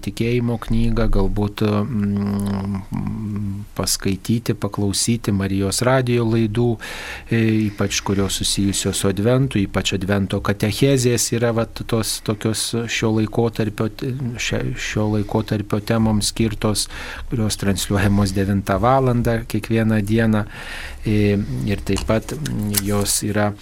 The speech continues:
kartojamos kiekvieną vakarą, mm, dvidešimt dvi trisdešimt, e, ir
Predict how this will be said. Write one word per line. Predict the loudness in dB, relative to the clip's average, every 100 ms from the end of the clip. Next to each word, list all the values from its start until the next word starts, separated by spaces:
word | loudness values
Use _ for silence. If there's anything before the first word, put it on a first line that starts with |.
| -12 -12 -6
kartojamos | -2 -2 0 2 2 2 2 -2 -2
kiekvieną | -4 0 0 2 2
vakarą, | 2 2 2 2 2 2
mm, | -2 -4 0 0 0 0
dvidešimt | -2 0 -2 0 0 0
dvi | 0
trisdešimt, | 0 0 0 2 0 0 0 0 0
e, | -4 -2 -4 -2 -2
ir | -2